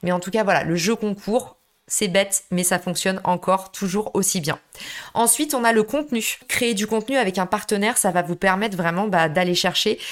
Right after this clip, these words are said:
potentiellement des leads plus facilement et de faire, et de faire grossir votre acquisition et puis, bah, également de rayonner auprès d'une nouvelle audience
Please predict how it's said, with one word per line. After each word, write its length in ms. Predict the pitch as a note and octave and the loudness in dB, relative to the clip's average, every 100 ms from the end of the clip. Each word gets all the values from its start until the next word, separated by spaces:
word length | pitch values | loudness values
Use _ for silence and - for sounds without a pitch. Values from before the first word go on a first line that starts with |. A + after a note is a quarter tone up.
| - - | -12 -4
potentiellement 560 | G3+ G3 F#3+ F#3 G3+ | -2 0 0 0 0
des 100 | G#3+ | 0
leads 240 | F#3 A3 G#3+ | 0 0 -4
plus 180 | - A#3 | -6 -2
facilement 600 | - G3+ - F#3+ G3 - - - - | 0 2 2 2 0 0 -6 -14 -2
et 160 | G#3+ | 0
de 120 | G#3 A3 | 2 2
faire, 380 | G#3+ G3+ G#3+ - | 4 2 2 -2
et 100 | G3+ | 0
de 100 | G3+ | 0
faire 200 | G#3 G3 | 2 0
grossir 440 | E3+ E3+ - B3 D#3+ | 2 0 0 -2 -2
votre 260 | F3 - | -6 -2
acquisition 500 | E3+ - D3+ D3 A3 | -6 -4 -6 -4 -2
et 100 | C4 | -2
puis, 180 | F3 F#3+ | -2 -2
bah, 100 | F3 | 0
également 360 | D#3+ D#3+ D#3+ G#3+ | 2 0 0 0
de 100 | F#3 | 2
rayonner 540 | E3 F#3+ F3+ F3+ B3 | 2 2 2 2 0
auprès 340 | - F#3 - A3+ | 0 -2 0 0
d'une 240 | F#3+ G3 | 2 2
nouvelle 300 | A#3+ B3 A3+ | 2 2 2
audience 480 | G#3 F3+ B3+ D4 - | 2 2 0 0 -2